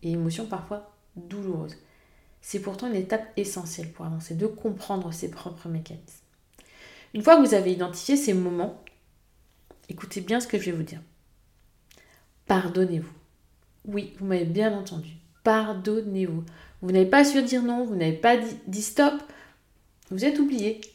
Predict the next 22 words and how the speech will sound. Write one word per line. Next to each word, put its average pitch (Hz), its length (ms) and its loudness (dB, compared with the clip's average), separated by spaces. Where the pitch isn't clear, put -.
perdu. 240 320 6
Et 190 100 0
vous 185 140 -6
vous 226 160 -6
en 233 80 -2
voulez 180 500 -6
pour - 140 -16
ça. - 180 -16
Le 208 100 -2
pire, 294 220 0
c'est 170 140 -4
ça, - 340 -8
presque, - 300 -20
je - 100 -18
crois. - 160 -18
Croyez-vous 302 500 6
que 220 100 -2
cela 254 240 0
va 185 140 4
changer 196 320 -4
quelque 254 460 2
chose ? - 340 -10